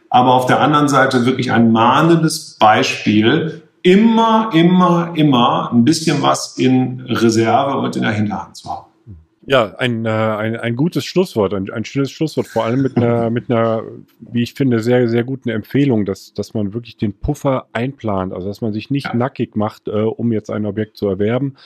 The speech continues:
Speaker 2: äh, weil genau solche Sachen können ja passieren, die einfach nicht vorhersehbar wären. Ähm, vielleicht noch zwei Sätze, äh, Markus, wenn wir die Uhr noch mal zurückdrehen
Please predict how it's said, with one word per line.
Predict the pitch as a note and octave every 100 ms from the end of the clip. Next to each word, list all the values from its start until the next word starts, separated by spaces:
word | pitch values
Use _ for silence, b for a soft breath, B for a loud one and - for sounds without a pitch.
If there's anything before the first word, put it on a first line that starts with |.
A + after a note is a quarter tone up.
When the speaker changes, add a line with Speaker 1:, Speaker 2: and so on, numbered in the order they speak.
| B B B B
Speaker 2:
äh, | G#2 G#2 G#2
weil | G2 A2 A2+
genau | A2+ A2 B2+
solche | A2 A#2 B2+ A2
Sachen | A#2 A#2+ B2 G2+ - _ _
können | - C#3 C#3 A#2
ja | G#2+
passieren, | - A2 - D#3 B2+
die | G#2+ G#2+
einfach | A2+ B2
nicht | A2 -
vorhersehbar | A#2 G#2 A#2 A#2+ G2+ G2+ - F#2 G2 F#2 F2 F2
wären. | F2 E2 E2+ B B B B B B
Ähm, | A2 A2 G#2+ - _
vielleicht | - B2 C#3
noch | C3
zwei | _ C#3+ D3
Sätze, | C#3 - D3 C3
äh, | A#2+
Markus, | A#2 A2 A2+ A2+ -
wenn | C3+ E3 C#3 -
wir | C3
die | B2+ C3
Uhr | E3 D#3+
noch | C3+
mal | C3 B2
zurückdrehen | - A#2+ B2 - G2 E2+ D2+